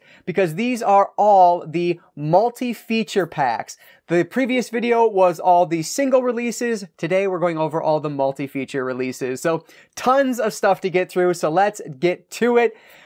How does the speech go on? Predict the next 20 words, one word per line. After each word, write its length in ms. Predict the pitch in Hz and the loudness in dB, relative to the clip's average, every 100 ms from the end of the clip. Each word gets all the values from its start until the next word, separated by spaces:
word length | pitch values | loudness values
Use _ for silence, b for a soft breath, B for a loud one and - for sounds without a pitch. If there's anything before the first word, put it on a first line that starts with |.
| B | B
Let's 180 | 170 185 | -2 0
dive 240 | 180 180 | 2 4
right 160 | 185 180 | 4 2
in, 140 | 190 | 2
guys, 380 | 185 170 165 165 | 2 2 2 -2
to 180 | 160 196 | -4 -2
my, 500 | 185 175 170 170 165 - - - | 0 2 2 2 0 -6 -18 -6
I 140 | - 208 | 0 2
don't 140 | 190 | 2
even 140 | 165 | -2
remember 300 | 165 165 165 | -2 -2 -2
what 100 | 175 170 | 0 0
I 40 | |
called 280 | 165 165 151 | 0 0 0
this 160 | 156 | -2
one, 140 | 170 160 | -2 0
basically 540 | 226 240 240 196 185 | 2 2 -2 0 2
a 220 | 170 175 | 2 2
collection 600 | 165 196 202 262 - 240 180 | 0 0 2 0 -2 -6 -2
tour 420 | 180 160 160 | -2 0 0